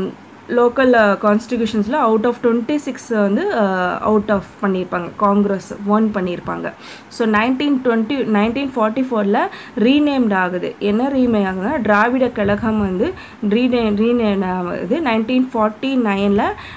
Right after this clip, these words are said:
டி எம் கே வந்து produce ஆகுது. ஆ, ரெண்டா பிரியுது. டி எம் K and, ஆ, ஏ-, ஏ-, ஏ ஐ, ஆ, ஏ ஐ, ஏ-, ஏ ஐ ஏ டி எம்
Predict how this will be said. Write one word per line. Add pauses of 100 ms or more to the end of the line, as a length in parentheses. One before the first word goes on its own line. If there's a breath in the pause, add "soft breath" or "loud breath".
(140)
டி
எம்
கே
வந்து (260)
produce
ஆகுது. (380 loud breath)
ஆ,
ரெண்டா
பிரியுது.
டி
எம்
K
and,
ஆ, (120)
ஏ-,
ஏ-,
ஏ
ஐ,
ஆ, (1500)
ஏ
ஐ, (120)
ஏ-,
ஏ
ஐ
ஏ
டி
எம்